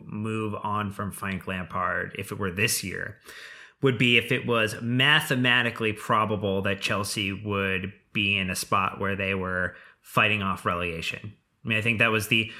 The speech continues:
only reason, right, that Mourinho was kind of in the position to get sacked in, in that season was because we were legitimately trying to claw our way back from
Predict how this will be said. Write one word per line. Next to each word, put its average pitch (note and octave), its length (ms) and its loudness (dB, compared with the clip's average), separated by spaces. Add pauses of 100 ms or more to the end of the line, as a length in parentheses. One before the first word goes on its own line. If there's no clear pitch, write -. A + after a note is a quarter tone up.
(220)
only C#3+ 320 6
reason, B2 520 4
right, A2+ 260 2
that G#2+ 140 0
Mourinho G#2+ 840 0
was G2+ 640 0
kind A2 200 -2
of G#2 80 -2
in G#2+ 480 -2
the G#2+ 100 0
position G#2 640 -2
to G2+ 360 -2
get G2+ 240 -2
sacked G2+ 460 -2
in, G2+ 220 -4
in G#2 140 -4
that G#2 200 -2
season G2+ 460 -4
was G2 140 -2
because G#2+ 320 -4
we A2+ 120 -2
were A2+ 240 2 (340)
legitimately A#2+ 760 4
trying A#2+ 420 2
to A2+ 140 -4
claw A#2+ 380 0
our A#2 160 2
way A2+ 180 2
back A2+ 440 2
from G#2+ 640 0